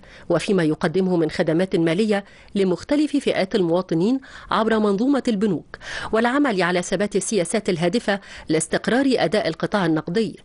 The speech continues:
بهدف تعزيز جهود الدولة لمجابهة التحديات المختلفة وقدرة البنك المركزي على تمويل المبادرات التنموية المختلفة تجاه الأفراد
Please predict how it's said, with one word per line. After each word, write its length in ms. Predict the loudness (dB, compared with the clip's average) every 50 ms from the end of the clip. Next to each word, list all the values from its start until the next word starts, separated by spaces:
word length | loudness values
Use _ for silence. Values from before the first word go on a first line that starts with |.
| -20 -20 -20 -20 -20 -20 -14 -6 -2
بهدف 360 | 0 0 2 0 0 0 0
تعزيز 400 | 0 0 0 0 0 0 0 0 2
جهود 360 | 0 2 2 0 2 2 0
الدولة 360 | 0 0 0 0 0 0 0 2
لمجابهة 580 | 2 2 2 2 2 0 0 0 0 -2 0 -2
التحديات 580 | -2 -4 -4 -4 -4 -4 -2 0 0 0 0 0
المختلفة 640 | 0 0 0 0 -2 -2 -4 -4 -4 -6 -8 -10 -10 -12 -12 -14 -12 -12 -10 -6 -2
وقدرة 420 | -2 0 0 0 0 0 0 0 0 0
البنك 320 | 0 0 0 0 0 0
المركزي 560 | 0 2 0 0 0 -2 -2 0 0 -2 -2 -4 -10 -16 -10 -6 -2
على 200 | 0 0 0 0
تمويل 340 | 0 0 2 2 2 2 2
المبادرات 600 | 2 2 2 2 2 0 0 0 0 0 0 -2
التنموية 600 | -2 -2 0 0 0 2 0 0 0 0 0 0 0
المختلفة 640 | 0 0 0 0 -2 -2 -2 -2 0 0 -2 -2
تجاه 460 | -2 0 0 0 0 0 0 0 0 -2
الأفراد 480 | 0 -2 -2 -2 0 0 0 0 -2